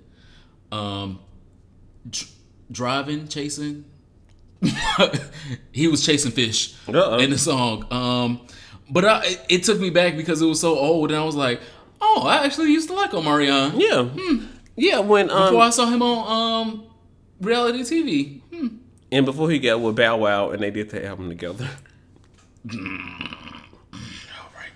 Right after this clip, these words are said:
Speaker 1: I used to like Icebox back in the day.
Speaker 2: Ooh, Icebox was a good song. Like, O was definitely, um, with the boys performed at the talent show.
Speaker 1: Yeah.
Speaker 2: And they had to, um,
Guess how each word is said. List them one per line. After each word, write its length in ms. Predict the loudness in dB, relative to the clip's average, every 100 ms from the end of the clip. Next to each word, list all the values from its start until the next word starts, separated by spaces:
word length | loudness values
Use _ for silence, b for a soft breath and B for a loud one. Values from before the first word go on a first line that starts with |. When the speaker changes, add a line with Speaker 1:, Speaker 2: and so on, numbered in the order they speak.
| -2
Speaker 1:
I 100 | 6
used 140 | 6 6
to 60 |
like 160 | 4 6
Icebox 600 | 4 4 2 0 0 -4
back 180 | -2 0
in 60 | 0
the 80 | 0
day. 240 | 0 0
Speaker 2:
Ooh, 220 | 0 0 0
Icebox 380 | -2 -4 -6 -4
was 200 | -4 -4
a 40 |
good 140 | -6
song. 200 | -4 0 2
Like, 160 | 0 4
O 200 | 8 10
was 200 | 10 8
definitely, 500 | 8 6 6 2 2
um, 320 | 2 2 2 0
with 140 | 0
the 80 | -2
boys 300 | 2 2 2
performed 340 | -2 -2 0
at 80 | 0
the 100 | -2
talent 320 | -2 0 0
show. 300 | 0 0 0 -4 -18 -20 -20 -20 -20 -16
Speaker 1:
Yeah. 360 | -12 -12 -10 -2
Speaker 2:
And 180 | 2
they 140 | 4 4
had 200 | 2 0
to, 240 | -2 -4 -6 -6
um, 440 | -2 -2 -4 -8